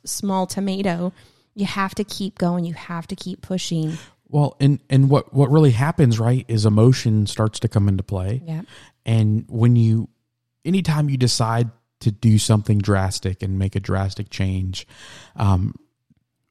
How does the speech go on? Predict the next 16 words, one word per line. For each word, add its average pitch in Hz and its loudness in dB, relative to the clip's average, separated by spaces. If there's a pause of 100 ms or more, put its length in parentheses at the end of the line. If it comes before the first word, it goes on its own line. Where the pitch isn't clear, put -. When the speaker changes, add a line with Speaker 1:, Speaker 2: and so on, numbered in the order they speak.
(420)
Speaker 2:
Ryan 127 4
Stewman 120 4
likes 104 0
to 101 0
call 101 0
it 95 -10
the 101 -4
force 101 -2
of - -4
average, 90 -8
Speaker 1:
Mm, 87 -4
Speaker 2:
right? - -2 (160)
Speaker 1:
yep. 214 -10
Speaker 2:
There's, 110 2
there's 117 2
these, 120 2